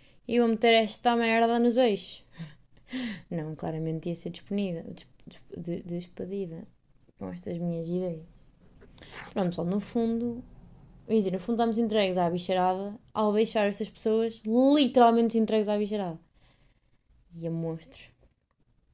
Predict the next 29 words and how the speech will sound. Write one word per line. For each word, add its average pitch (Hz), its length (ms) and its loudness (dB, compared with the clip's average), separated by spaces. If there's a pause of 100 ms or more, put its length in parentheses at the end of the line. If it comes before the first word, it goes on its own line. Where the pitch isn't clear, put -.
(200)
Pronto, - 420 -2
foi 381 140 0
assim. 175 340 -2 (320)
Foi, 240 160 0
então, 202 360 -2
então, 269 240 2
eu 226 140 4
tra-, 285 200 4
o - 20 -8
que 330 100 -2
é - 20 0
que 370 60 0
eu 330 60 4
vos 240 80 -8
trouxe? 156 240 0 (540)
Trouxe-vos 180 680 -2
músicas 247 380 8
bonitas, 185 480 2
pá. 170 340 0 (520)
Trouxe 214 280 2
isso, 165 120 -6
mas 202 100 0
depois 269 180 4
trouxe - 300 -4
Tempestades. 180 720 -4 (840)
Uma 196 140 0
gaja 202 260 6
chata. - 420 0 (720)
Um, 185 1000 -2